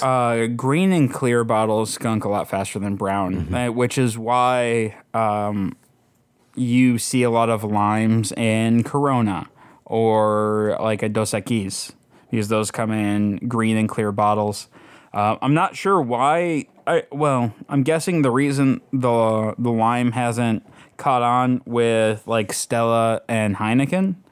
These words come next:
Speaker 1: is because they're, it's not an indigenous fruit to those areas.
Speaker 2: <laughs> Hmm.
Speaker 1: Is, I mean, that, that'd be my best guess.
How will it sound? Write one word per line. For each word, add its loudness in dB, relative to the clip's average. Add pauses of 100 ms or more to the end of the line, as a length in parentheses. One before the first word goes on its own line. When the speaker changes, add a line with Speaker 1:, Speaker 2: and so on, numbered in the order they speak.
(340)
Speaker 1:
is 0
because -2
they're, 0 (340)
it's -4
not -2
an -2
indigenous -2
fruit -4
to -2
those 0
areas. -2
Speaker 2:
<laughs> 0 (1600)
Hmm. -6
Speaker 1:
Is, 0
I 0
mean, 0
that, 0
that'd 0
be 0
my 0
best -2
guess. -4